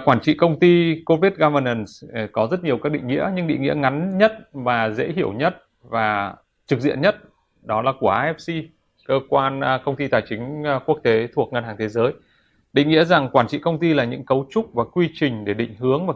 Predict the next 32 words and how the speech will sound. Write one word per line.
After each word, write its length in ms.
kiểm 140
soát 220
công 140
ty. 180
Đấy, 180
làm 160
sao 160
công 160
ty 120
đi 120
đúng 200
hướng, 300
định 200
hướng 180
và 120
kiểm 160
soát 260
công 140
ty 120
đi 120
đúng 240
trên 200
cái 100
đường 120
ray 200
của 100
mình, 200
đi 100
đến 120
đúng 160
mục 160
tiêu 180